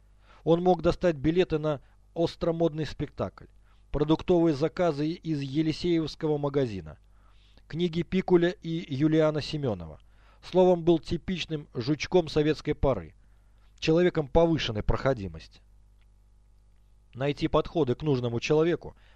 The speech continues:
втереться в доверие, подписать какую-нибудь бумажку, выбить дефицитные фонды — вот это была его подлинная стихия. Не знаю уж, какой чёрт понёс Березовского в науку.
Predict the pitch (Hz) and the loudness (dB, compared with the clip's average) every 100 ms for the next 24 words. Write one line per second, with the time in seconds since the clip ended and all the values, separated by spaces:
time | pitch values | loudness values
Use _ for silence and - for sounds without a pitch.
0 | _ - 165 175 - 131 113 135 156 156 | _ -4 0 0 -2 -8 0 0 2 0
1 | 85 - _ _ _ _ 135 - 175 185 | -2 -14 _ _ _ _ -6 -4 -2 -2
2 | 175 165 - 170 156 151 107 123 147 160 | -2 -4 -2 -4 0 -2 0 -2 0 -2
3 | - - _ _ - _ - 113 180 165 | -4 -18 _ _ -20 _ -14 -2 0 0
4 | 151 143 - 139 160 143 127 110 165 175 | -4 -6 -8 -6 -8 -4 -8 -2 0 0
5 | 107 78 - - _ _ - 127 160 196 | -2 -10 -20 -20 _ _ -4 0 2 0
6 | 180 151 139 117 104 107 - 165 151 143 | 0 0 2 2 0 -4 0 0 0 -4
7 | 127 - 123 110 - 76 73 - - _ | -4 -6 -10 -10 -12 -14 -18 -20 -20 _
8 | _ _ - 135 143 170 160 - 160 - | _ _ -10 -4 0 2 2 2 -2 0
9 | 214 - - 143 - 135 131 107 107 135 | -2 -2 4 4 4 0 0 -2 0 2
10 | 135 135 - 113 107 113 120 90 - - | 2 0 -2 -4 -4 0 -2 -2 -8 -20